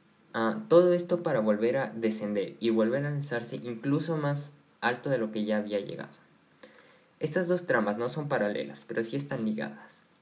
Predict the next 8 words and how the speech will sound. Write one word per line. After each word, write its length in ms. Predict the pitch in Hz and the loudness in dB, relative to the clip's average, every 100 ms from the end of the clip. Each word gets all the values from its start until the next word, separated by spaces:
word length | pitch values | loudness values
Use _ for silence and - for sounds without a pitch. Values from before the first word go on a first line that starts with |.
| _ _ _ _ _ _ - | _ _ _ _ _ _ -6
En 140 | 110 | -4
sí, 300 | 107 110 - - - _ - | -2 -4 -4 -14 -20 _ -4
todas 160 | 143 | 0
las 140 | 151 151 | 0 -2
cosas 300 | 135 143 139 | -4 -6 -4
que 100 | 120 | -2
hace 180 | 117 - | -2 -4
Cid 260 | - - | -6 -10